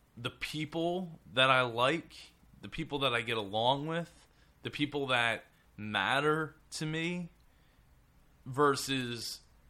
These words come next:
continuing down a path of, even if it's successful to give you what you want, like, monetarily or, or materialistic, expanding upon what is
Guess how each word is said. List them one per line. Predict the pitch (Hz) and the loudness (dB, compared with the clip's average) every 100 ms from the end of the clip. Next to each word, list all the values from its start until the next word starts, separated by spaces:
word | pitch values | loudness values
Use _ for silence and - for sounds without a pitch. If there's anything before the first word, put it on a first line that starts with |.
| _ | _
continuing | - 147 - 165 160 156 147 | -10 -6 -2 -2 0 0 2
down | 139 131 | 4 4
a | 120 | 2
path | - 143 143 - | 2 4 4 2
of, | 120 110 - - - - - _ _ _ - - - _ | -4 -4 -10 -20 -20 -20 -20 _ _ _ -20 -20 -20 _
even | - 208 233 | 0 2 4
if | 190 175 | 2 -2
it's | 143 | -6
successful | - 120 - 135 143 - 185 170 | -6 -4 0 2 2 0 -4 -2
to | |
give | 135 120 135 | -2 -2 -2
you | 156 | -2
what | 135 127 - | -2 -2 -2
you | 113 | -6
want, | 95 101 123 143 - | -6 -4 -4 -4 -10
like, | 107 101 90 - - | -4 -4 -4 -14 -8
monetarily | 110 120 123 123 123 127 131 131 127 123 120 | 2 2 2 0 0 2 0 -2 -4 -4 -6
or, | - 95 95 92 90 - | -8 -8 -6 -6 -6 -10
or | - 92 90 87 85 - | -10 -6 -6 -6 -10 -12
materialistic, | 87 104 - 127 120 104 117 - 190 202 - _ _ - - _ _ _ _ _ _ _ - - _ _ - _ _ - | -10 -8 -6 -2 -2 -2 -6 -6 -8 -8 -16 _ _ -20 -20 _ _ _ _ _ _ _ -20 -20 _ _ -20 _ _ -6
expanding | 135 - - 156 170 175 | -2 -2 2 2 2 0
upon | 160 - 143 139 127 110 | -2 2 4 4 2 -2
what | 120 127 - | 2 2 2
is | 120 120 117 107 - | 0 0 -2 -6 -10